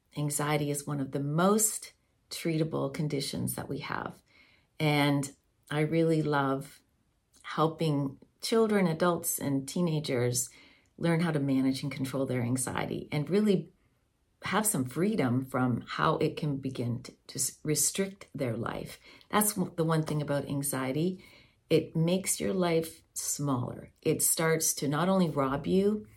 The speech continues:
of your joy, but it also makes your life smaller because it's harder to go and do the things that you want to do. So let's begin. First, I want to just tell you a little bit about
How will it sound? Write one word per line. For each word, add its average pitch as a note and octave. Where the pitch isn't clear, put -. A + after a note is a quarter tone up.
of C#3
your C3+
joy, C#3
but D#3
it -
also G#3
makes F3
your D3+
life C3+
smaller B2+
because D3+
it's C3
harder D3+
to D#3
go C3+
and C3
do C3
the C3
things A#2
that -
you D3+
want C3+
to -
do. -
So E3+
let's A#3+
begin. F#3
First, B3+
I C#4
want A3
to G#3
just F#3+
tell F#3
you E3+
a E3
little F3
bit F3+
about D3+